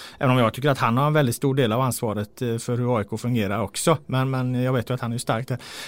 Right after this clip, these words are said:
Då, då, då har ju de, eh, och, och fråga sig liksom att, eh,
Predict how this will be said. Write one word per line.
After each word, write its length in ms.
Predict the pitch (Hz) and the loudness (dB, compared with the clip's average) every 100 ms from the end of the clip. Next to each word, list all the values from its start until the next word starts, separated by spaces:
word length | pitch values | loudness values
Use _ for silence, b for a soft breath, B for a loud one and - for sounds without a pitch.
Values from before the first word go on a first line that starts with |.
| B | B
Då, 200 | 151 156 | 6 8
då, 240 | 160 160 | 8 8
då 180 | 156 156 | 8 8
har 120 | 180 | 8
ju 80 | 196 | 8
de, 300 | 190 170 160 | 8 6 4
eh, 960 | 165 147 - - - - 160 156 151 - | 0 -4 -12 -20 -18 -8 -2 -2 -2 -2
och, 340 | 160 151 - | -2 -2 0
och 80 | 151 | 2
fråga 280 | 185 123 104 | 4 4 2
sig 140 | - | 2
liksom 360 | - - 151 147 | 2 2 0 2
att, 260 | 143 - | 2 0
eh, 60 | 147 | -4